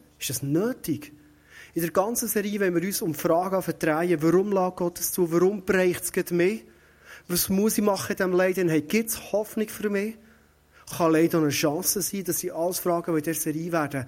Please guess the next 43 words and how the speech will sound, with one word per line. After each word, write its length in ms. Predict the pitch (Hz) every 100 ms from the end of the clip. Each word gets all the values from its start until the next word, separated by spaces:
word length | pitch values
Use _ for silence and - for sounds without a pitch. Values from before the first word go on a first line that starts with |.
| - - -
vorkommen. 540 | - 160 160 165 151
Ja, 240 | 143 170 175
selber 320 | 175 175 208
so 120 | -
ein 100 | 202
Kollege, 360 | - 180 170 175
ich 40 |
bin 240 | 160 139 - - -
letztes 300 | 156 185 -
Jahr 100 | 185
mit 180 | 175 170
ihm 100 | 170
ins 160 | 147 165
Leichtathletik-Meeting 920 | 180 175 170 175 - - 175 170 170
auf 140 | 131
Zürich 320 | - 175 196 220
gefahren. 420 | 185 175 190 196 - - _ _ _ _ _ _ _
Und 120 | 160
es 260 | 160 - -
war 60 |
seine 180 | 233 240
Frage, 460 | 220 185 196 - 180
und 40 |
er 120 | 170
hat 80 | 170
gesagt, 260 | - 175 170
«Schau, 100 | 180 - -
ich 120 | 180
habe 100 | 170
Mühe, 180 | 170 190
dem 200 | 180 170
Gott 180 | 160 151
zu 80 | -
begegnen.» 460 | 156 156 131 -
Und 60 | 139
es 80 | 151
ist 140 | 147
genau 440 | 160 143 151 190 202
die 100 | 185
Frage, 420 | 165 165 170 156
die 80 | 147
ich 60 |
nie 240 | 151 175